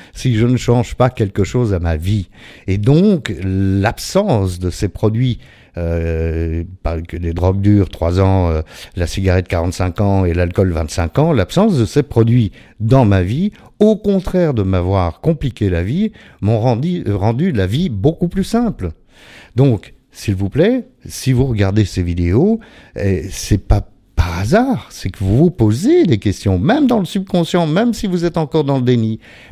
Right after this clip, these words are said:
Mais s'il vous plaît, ce qui est le plus important, lorsque vous avez décidé de prendre vraiment conscience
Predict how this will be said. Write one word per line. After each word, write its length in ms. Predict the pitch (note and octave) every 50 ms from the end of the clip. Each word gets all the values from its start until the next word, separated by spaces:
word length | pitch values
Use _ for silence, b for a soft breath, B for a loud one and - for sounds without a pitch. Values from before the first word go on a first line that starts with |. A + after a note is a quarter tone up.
| B G2
Mais 80 | F2
s'il 260 | - - - D3+ D3 C3+
vous 160 | A#2 A2+ G2+
plaît, 220 | - G#2 F#2+ F2
ce 160 | F2 - -
qui 80 | - F#2+
est 20 |
le 60 | F#2 - _ -
plus 220 | C#3 C3+ A2 G#2
important, 520 | F2+ - - E2 - - - F2 G#2 C#3+ B B B B B B B
lorsque 600 | G2 G2+ A#2+ C#3 F#3+ G3 - - - - - - A#2
vous 280 | F2+ G2 A#2+ A#2 G2+
avez 160 | F#2+ F2+ F2
décidé 500 | E2+ E2+ E2+ - - F#2+ F2+ F#2 F#2+ F2+
de 140 | E2 D#2+ D#2
prendre 440 | - - - D3+ A3 C#4 A#3+ E3 -
vraiment 520 | - - - - - E2+ F2+ E3+ E3+ D#3
conscience 600 | - - G2+ F2+ D#2+ - - E2 D#2+ D#2 - -